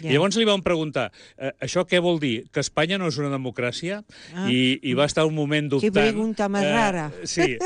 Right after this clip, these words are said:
Speaker 2: eh, i va estar un moment dubtant i diu, "Tinc seriosos
Speaker 1: Tengo
Speaker 2: dubtes".
Speaker 1: dudas, <laughs> sí.
Speaker 2: Te-, tinc serios-, no va dir que no, però va dir,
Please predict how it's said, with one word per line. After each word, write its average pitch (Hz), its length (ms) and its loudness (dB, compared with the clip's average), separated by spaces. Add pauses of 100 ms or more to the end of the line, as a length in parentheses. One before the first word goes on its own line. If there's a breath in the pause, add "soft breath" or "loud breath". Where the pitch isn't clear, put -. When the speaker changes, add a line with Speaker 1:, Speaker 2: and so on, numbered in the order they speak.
(180)
Speaker 2:
eh, 143 340 2 (240 loud breath)
i 143 160 0
va 165 120 2
estar 190 220 0
un 175 60 0
moment 170 280 0
dubtant 170 500 -4
i 147 220 0
diu, 143 300 0 (460)
"Tinc 202 220 0
seriosos 156 520 2
Speaker 1:
Tengo 233 300 0
Speaker 2:
dubtes". 254 220 2
Speaker 1:
dudas, 220 400 2
<laughs> - 60 -2
sí. 247 220 -4
Speaker 2:
Te-, 226 140 0
tinc 196 260 -2
serios-, 165 400 2
no 170 160 -2
va 185 120 2
dir 175 160 -4
que 151 100 -2
no, 170 220 -4
però 156 280 0
va 143 120 0
dir, 127 160 -6